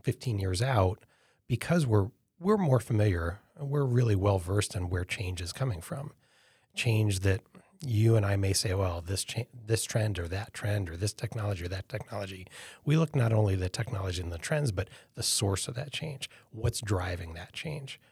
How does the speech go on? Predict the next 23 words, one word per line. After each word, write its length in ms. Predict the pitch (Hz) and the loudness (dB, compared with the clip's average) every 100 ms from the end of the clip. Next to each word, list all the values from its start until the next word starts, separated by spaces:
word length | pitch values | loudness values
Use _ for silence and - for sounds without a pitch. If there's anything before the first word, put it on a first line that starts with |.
| _ | _
What's 240 | 110 110 | -4 -4
driving 480 | - 95 95 90 87 | 0 0 2 0 -2
that 180 | 80 - | -6 -8
trend? 280 | - 95 87 | -6 -4 -2
What's 200 | 101 - | -4 -4
driving 480 | - 98 104 92 | -6 -2 -2 -2
that, 240 | 90 82 85 - - _ _ | -4 -6 -8 -16 -20 _ _
that, 240 | - - 117 | -6 -4 -2
that, 240 | 92 90 - - - - | -4 -4 -12 -20 -20 -10
that 240 | 101 98 | -8 -8
thing 280 | - 104 101 | -4 -2 -2
that 120 | 90 | -2
we 160 | 90 87 | -6 -2
see 400 | - 98 87 90 | -2 0 -2 -4
written 300 | 98 98 95 | -4 -4 -4
up 140 | - | -4
about 360 | 117 92 82 - - _ _ - | -4 -4 -4 -8 -14 _ _ -6
in 200 | 101 95 | -4 -2
all 160 | 87 | -4
the 100 | 87 | -6
different, 360 | 87 85 107 - | -6 -6 -6 -6
uh, 920 | 101 92 101 87 98 92 92 110 117 117 | -8 -6 -6 -8 -8 -8 -8 -10 -12 -14
sources? 540 | - 113 95 - 143 | -6 -4 -4 -6 -8